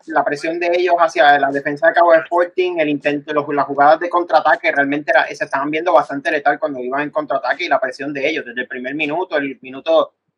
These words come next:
el minuto siete, rápido, prim-, prim-, empezando el partido rápido. O sea, ahí no fue ni siquiera una jugada a balón parado, fue, fue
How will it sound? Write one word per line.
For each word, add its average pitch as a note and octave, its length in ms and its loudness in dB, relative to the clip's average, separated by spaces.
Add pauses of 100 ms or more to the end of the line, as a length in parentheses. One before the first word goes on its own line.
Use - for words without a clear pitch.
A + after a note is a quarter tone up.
(260)
el C#3+ 220 -2
minuto C#3+ 300 -2
siete, D#3+ 440 -4
rápido, F3 380 0
prim-, C3 340 -8
prim-, B2+ 240 -10 (260)
empezando C3+ 400 0
el F3+ 60 2
partido F3 340 4
rápido. C#3 320 2
O - 200 -20
sea, - 100 -12
ahí B2 80 -8
no C#3 100 -2
fue E3 120 -4
ni E3 60 -6
siquiera D#3+ 220 0
una D#3 140 0
jugada D3 280 4
a - 20 6
balón D3 240 4
parado, C#3+ 400 2
fue, C3 460 -2 (420)
fue - 80 -16